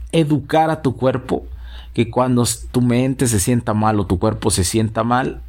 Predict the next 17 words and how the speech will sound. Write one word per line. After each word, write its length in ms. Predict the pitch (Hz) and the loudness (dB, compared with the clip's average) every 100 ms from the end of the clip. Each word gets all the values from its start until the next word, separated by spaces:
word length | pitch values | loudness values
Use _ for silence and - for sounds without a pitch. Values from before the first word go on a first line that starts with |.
| - | -10
crear 360 | - 127 131 135 | -2 2 2 2
ciertos 640 | - - 151 147 - 156 | 0 0 2 0 0 -2
patrones 580 | - 135 120 123 127 123 | -2 -4 0 0 0 0
de 140 | 127 123 | 0 0
comportamiento, 1000 | 120 107 110 110 110 117 120 139 147 - | -2 0 0 0 2 2 0 -2 -4 -4
ciertos 500 | - 147 143 151 135 | -2 0 0 0 0
ejercicios 1000 | 139 - 113 - - 170 - 135 107 95 | 0 2 0 2 2 2 2 2 0 0
de 100 | 110 | 2
estados, 540 | 98 - 104 107 98 - | 0 0 0 0 -2 -2
de 260 | 135 127 | 2 2
estado 500 | 113 - 123 131 127 | 2 0 0 2 0
predeterminado 920 | - 113 104 - 104 101 110 131 165 175 - - - - - | 0 0 0 0 0 2 2 2 0 -2 -8 -10 -10 -12 -2
para 500 | 135 131 131 113 - - | 0 2 0 -2 -4 -4
seguir 920 | - - - 151 143 131 151 170 - | -2 0 2 2 4 4 2 2 -2
y 180 | 170 160 | 2 2
anivelar 800 | 147 143 135 127 131 139 - - - | 4 4 4 4 4 2 0 -12 -4
eso. 440 | 147 139 127 - | 0 2 0 -2